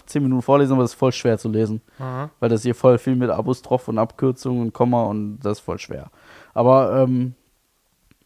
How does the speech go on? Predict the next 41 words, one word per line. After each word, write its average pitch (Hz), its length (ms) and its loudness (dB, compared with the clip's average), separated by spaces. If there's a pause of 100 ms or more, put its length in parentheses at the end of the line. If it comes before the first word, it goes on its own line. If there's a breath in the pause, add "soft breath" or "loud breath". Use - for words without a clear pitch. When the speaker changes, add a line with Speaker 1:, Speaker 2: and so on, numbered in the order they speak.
(640)
Speaker 1:
ja, 127 120 0
ich 131 100 -2
bin 151 100 2
halt 117 240 2
auch 117 180 -2
nur 107 120 -6
Hauptschüler. - 480 -6 (340 loud breath)
Aber, 143 540 4
äh, - 0 - (800 loud breath)
<laughs> - 0 -
ähm, 131 420 2 (280 loud breath)
Speaker 2:
Ja. 131 300 -4
Speaker 1:
ja, 160 220 2
aber 156 160 2
das 170 160 4
ist, 170 180 0
das 165 180 6
ist, 170 220 -4 (160 loud breath)
äh, 156 140 6
kann 196 200 4
ich 196 80 -2
durchaus, 202 460 4
äh, 175 440 -6
soll 170 240 4
sich 180 120 0
jeder 202 120 4
mal 196 160 4
anhören 196 280 4
und 185 100 0
sich 170 100 -2
mal 170 120 4
Gedanken 180 580 0
über 156 280 2
Depressionen 156 520 0
und 156 60 0
Leistungsdruck 156 540 2
in 120 120 -2
unserer 127 260 2
Gesellschaft 131 480 2
machen. 120 300 0
Speaker 2:
Mhm. 156 240 -4